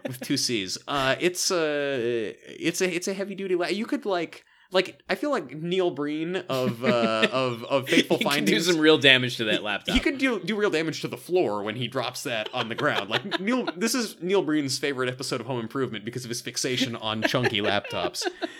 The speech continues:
Speaker 2: Uh, so, yeah, he's working away on his laptop. No real reason for him to be on the laptop other than to show off how just extremely wealthy the Taylors are to have their own portable
Speaker 1: <laughs> Apparently.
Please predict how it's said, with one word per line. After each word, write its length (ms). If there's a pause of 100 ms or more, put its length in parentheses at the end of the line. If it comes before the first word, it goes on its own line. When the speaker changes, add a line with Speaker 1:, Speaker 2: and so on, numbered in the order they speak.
(220)
Speaker 2:
Uh, 580 (240)
so, 600 (120)
yeah, 80
he's 260
working 280
away 160
on 80
his 100
laptop. 680 (140)
No 280
real 200
reason 280
for 80
him 80
to 40
be 140
on 140
the 40
laptop 380
other 180
than 120
to 60
show 260
off 200
how 200
just 240
extremely 480
wealthy 320
the 100
Taylors 420
are 200
to 80
have 200
their 220
own 160
portable 360
Speaker 1:
<laughs> 0
Apparently. 200